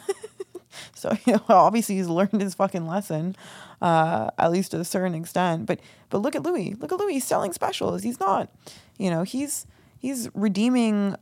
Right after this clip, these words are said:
uh, his career, if you will, in terms of, like, the cancellation aspect. And so I think that's, like, a big, very interesting point that he brought up, which is, like, he said that Marilyn was canceling himself, and that he's not gonna do that. He's never gonna cancel himself. He's never gonna stop talking or cancel himself. And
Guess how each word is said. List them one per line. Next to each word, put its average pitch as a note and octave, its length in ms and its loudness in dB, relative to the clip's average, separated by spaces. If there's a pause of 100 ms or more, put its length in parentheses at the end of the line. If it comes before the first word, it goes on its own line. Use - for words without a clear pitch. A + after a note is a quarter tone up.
uh, F#3 180 2
his F#3+ 200 0
career, G3+ 560 -2
if - 120 -6
you F3 80 -2
will, E3 360 0
in E3 100 -2
terms F3 300 -2
of, E3+ 80 -6
like, E3+ 140 -4
the F3 60 -6
cancellation F3+ 640 -2
aspect. - 480 -6
And F3 120 -4
so E3 100 -4
I E3 60 -4
think G3 240 -4
that's, A3 160 -4
like, A#3+ 100 -4
a A3 60 2
big, E3+ 420 -2 (440)
very G#3 200 0
interesting F#3+ 340 -6
point F3 260 -4
that D#3+ 80 -10
he F3 60 -2
brought E3+ 240 0
up, B3 240 4
which - 140 -6
is, E3+ 140 -6
like, E3+ 100 -4
he F3+ 180 -6
said E3+ 200 -4
that E3+ 160 0
Marilyn E3+ 300 0
was E3 120 -4
canceling - 380 -6
himself, - 640 -4 (360)
and E3+ 140 0
that E3 100 0
he's F3+ 160 -6
not E3 140 0
gonna D#3+ 140 0
do D3+ 200 -4
that. - 220 -4
He's E3 160 -8
never D#3+ 180 -2
gonna D#3 140 -2
cancel D#3 340 -6
himself. D3+ 400 -4
He's E3 100 -6
never D#3 160 -2
gonna D3+ 140 -4
stop - 240 -4
talking - 440 -8
or - 60 -8
cancel D3 340 -6
himself. D3+ 420 -4
And - 120 -8